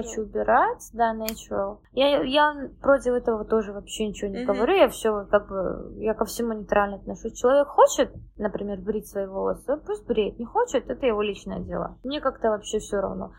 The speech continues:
Speaker 1: Но просто смотреть летом, например, когда жарко, вот эти вот потные волосатые, пом-, это выглядит как-то не
Speaker 2: Да,
Speaker 1: очень
Speaker 2: да.
Speaker 1: хорошо. Я думаю, многие согласятся тоже.
Speaker 2: С чем ты столкнулась? Может быть, с какими-то недопониманиями, э, в отношениях с китайцами?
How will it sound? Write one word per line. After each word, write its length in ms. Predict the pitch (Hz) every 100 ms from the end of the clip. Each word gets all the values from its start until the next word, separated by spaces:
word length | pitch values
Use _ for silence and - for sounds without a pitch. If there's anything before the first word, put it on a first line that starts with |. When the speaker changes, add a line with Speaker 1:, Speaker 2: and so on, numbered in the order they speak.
| - 233
Speaker 1:
Но 100 | 247
просто 320 | 262 302 277
смотреть 480 | - 247 233 262 226
летом, 400 | 262 440 339 262
например, 400 | 233 214 202 -
когда 320 | 214 202 240
жарко, 480 | 202 226 339 - 247
вот 120 | 220
эти 180 | 220 220
вот 240 | 214 -
потные 400 | 226 240 240 240
волосатые, 500 | 214 214 226 226 226
пом-, 200 | 226 226
это 180 | 226 240
выглядит 400 | 233 247 226 226
как-то 300 | 214 214 208
не 100 | 214
Speaker 2:
Да, 80 | 214
Speaker 1:
очень 280 | 233 226 226
Speaker 2:
да. 40 |
Speaker 1:
хорошо. 480 | 208 202 - 285 370 - - _ -
Я 120 | 226
думаю, 300 | 220 220 214
многие 300 | 214 208 202
согласятся 680 | 220 208 208 - 214 - -
тоже. 260 | - - - - - _ _ _ _ _ _
Speaker 2:
С 40 | -
чем 260 | - 415 453
ты 140 | 302
столкнулась? 840 | - 262 226 240 226 214 202 -
Может 200 | 220 240
быть, 80 | 247
с 60 | -
какими-то 500 | - 247 233 226 214
недопониманиями, 1400 | 226 214 220 220 220 233 359 381 262 220 202 196 196 - _ -
э, 100 | 208
в 160 | 208
отношениях 800 | 202 214 208 - 208 202 196 196
с 120 | - -
китайцами? 960 | - 208 220 269 - 208 190 180 -